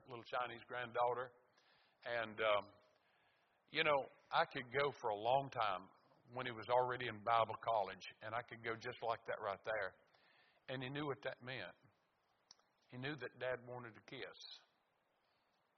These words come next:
I can do that to my daughters, and they know what that means. Dad wants a kiss.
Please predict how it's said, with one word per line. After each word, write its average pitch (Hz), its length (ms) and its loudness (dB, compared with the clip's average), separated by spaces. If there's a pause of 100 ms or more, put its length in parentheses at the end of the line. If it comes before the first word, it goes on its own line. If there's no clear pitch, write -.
(720)
I 123 80 -2
can 135 160 -10
do 143 120 -2
that 151 360 4
to 131 80 -12
my 127 160 0
daughters, 127 560 4 (1120)
and 107 120 -12
they 120 120 0
know 131 160 -4
what 123 240 -6
that 120 240 -6
means. 98 440 -10 (1040)
Dad 127 240 0
wants - 240 -12
a - 120 -20
kiss. 98 280 -10